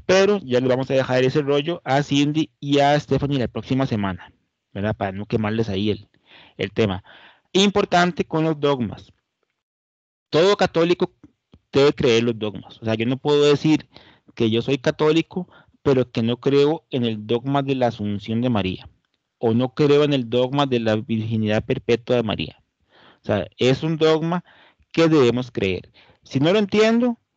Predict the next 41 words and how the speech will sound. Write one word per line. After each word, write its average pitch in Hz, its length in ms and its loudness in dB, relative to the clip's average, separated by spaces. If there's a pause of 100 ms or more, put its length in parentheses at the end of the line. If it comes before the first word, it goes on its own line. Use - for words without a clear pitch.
(200)
pues 117 200 -4
que 113 140 -4
voy 147 560 -2
y, - 140 -4
me 113 120 0
lo, 110 140 -6
y 113 160 -8
que 110 120 -6
me 110 80 -2
lo 104 60 -4
expliquen, 202 640 0 (360)
o - 120 -6
lo 110 140 2
leo, 185 460 2 (300)
o 117 220 -4
recibo 123 300 2
un 143 80 0
curso 147 320 -2
de 139 100 -10
apologética - 580 -8
para - 200 -8
que - 140 -8
lo 98 60 -4
entienda 127 300 -2
un 135 40 -10
poquito 139 340 -8
mejor, 143 460 0 (560)
y 123 100 -2
hay 123 100 2
mucha 135 220 -2
información 117 440 -4
al 123 100 -4
respecto. - 580 -12
Pero 170 280 4
todos 160 340 0
los 165 360 -4 (300)
católicos 143 460 -2
debemos 120 340 0
creer 107 240 -2
los 117 140 -2
dogmas. 123 400 -2